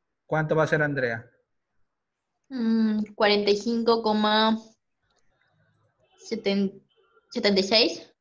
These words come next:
Speaker 1: Claro, muy bien, porque acá sería el centésimo, ¿no? Y el tres no es mayor ni es igual a cinco, entonces no queda tal como está esta parte, ¿sí?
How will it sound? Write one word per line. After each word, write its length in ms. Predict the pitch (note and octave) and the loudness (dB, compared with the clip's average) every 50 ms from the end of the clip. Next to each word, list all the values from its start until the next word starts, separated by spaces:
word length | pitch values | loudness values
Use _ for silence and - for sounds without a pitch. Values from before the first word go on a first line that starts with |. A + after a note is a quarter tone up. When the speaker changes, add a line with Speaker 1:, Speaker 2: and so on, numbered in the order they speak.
| _ _ | _ _
Speaker 1:
Claro, 400 | - D3 C#3+ C#3+ C#3 C3 B2+ B2 | 0 2 4 4 4 4 2 0
muy 180 | B2+ C#3 C3+ C3 | -2 -2 -2 -2
bien, 220 | C3 C3+ C3 B2 | 0 -2 -2 -2
porque 240 | B2+ B2+ B2 - C3 | -4 -6 -6 -6 -6
acá 580 | B2 - D3+ D3+ D#3 E3 F3 - - - - - _ _ _ _ _ _ _ _ | -4 0 2 2 2 2 0 -4 -10 -16 -20 -20 _ _ _ _ _ _ _ _
sería 280 | - - B2+ C3 C3+ C3+ | -14 -8 -6 -2 -2 -2
el 80 | C3 | -2
centésimo, 500 | C3 C#3 B2+ - - C#3 A2+ B2 A#2+ A#2+ | -2 -4 -4 -2 -2 -4 -4 -4 -8 -10
¿no? 140 | B2 C3+ - | -10 -10 -6
Y 80 | D3 C#3 | -4 -4
el 120 | C3+ B2+ | -2 0
tres 340 | - E3+ F#3 E3+ - - - - - - - _ _ _ _ _ _ _ _ - | 2 2 2 2 2 -2 -10 -20 -20 -20 -20 _ _ _ _ _ _ _ _ -2
no 140 | D3 D#3+ G3 | 2 2 4
es 100 | F#3+ E3+ | 4 4
mayor 600 | F3+ F3 E3 F3 G#3 A#3+ A3 D#3+ B2 - - - | 4 4 6 6 6 6 4 2 0 -6 -10 -12
ni 160 | C#3 C3+ C#3 D#3 | -8 -4 0 2
es 240 | E3 F3 D#3+ D#3+ | 2 2 2 0
igual 260 | D#3 C3+ D3 D#3+ E3 D#3 | -2 0 2 2 4 2
a 80 | C#3 | 2
cinco, 300 | B2+ D#3 D3 C3 A2 A#2 | 0 -4 -8 -10 -10 -12
entonces 260 | A2+ B2 B2+ B2+ C3 | -12 -12 -12 -10 -8
no 280 | B2+ C3 C3 C3+ - _ _ | -8 -8 -8 -8 -10 _ _
queda 260 | - D3 C#3+ C#3 C3+ | -2 -2 0 0 -2
tal 180 | D3 C#3 C3+ - | -2 -4 -4 -4
como 160 | C3+ C3 B2+ | -6 -8 -10
está 180 | - - B2+ | -8 -8 -8
esta 200 | A#2 A2+ - A2+ | -8 -8 -10 -16
parte, 320 | - - A#2 - _ - - | -16 -16 -18 -18 _ -20 -18
¿sí? 200 | - C#3 D#3 | -16 -16 -16